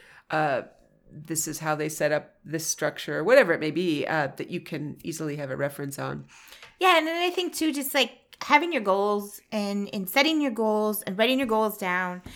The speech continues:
Speaker 2: and making sure you're following your goals. So one of the things when we first moved here, we were expanding the grazing and I was doing all this temporary fencing and, oh, it was, I look back at it and I'm like, "Wow, I should have built more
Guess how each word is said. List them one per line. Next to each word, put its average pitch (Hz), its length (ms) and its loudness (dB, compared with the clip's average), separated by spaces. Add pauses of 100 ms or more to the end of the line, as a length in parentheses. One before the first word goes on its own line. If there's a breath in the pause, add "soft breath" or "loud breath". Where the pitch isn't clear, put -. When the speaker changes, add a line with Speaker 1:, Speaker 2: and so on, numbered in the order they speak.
(280 loud breath)
Speaker 2:
and 202 100 -2
making 247 240 0
sure 254 140 -2
you're 233 120 0
following 185 400 -2
your 175 120 -6
goals. - 360 -8
So 247 140 -2
one 240 160 0
of 269 140 2
the 262 80 -2
things 233 320 -2
when 233 120 0
we 226 140 -2
first 240 300 -4
moved 214 260 -2
here, 202 360 -4 (1080 loud breath)
we 254 120 4
were 240 360 8
expanding 240 600 2
the 247 60 4
grazing 226 640 0
and 208 120 0
I 202 60 0
was 190 120 -2
doing 214 200 -2
all 240 160 0
this 233 160 -4
temporary 233 480 -2
fencing 226 800 -2
and, 202 240 -4 (100)
oh, 254 260 0
it 202 40 0 (100)
was, - 200 -14 (240)
I 208 80 2
look 262 200 0
back 208 260 2
at 202 80 -4
it 190 40 -4
and 185 80 -6
I'm 180 60 -6
like, 170 160 -8
"Wow, 165 280 4
I 170 80 0
should 170 180 -10
have 180 80 -8
built 175 200 0
more 170 260 -2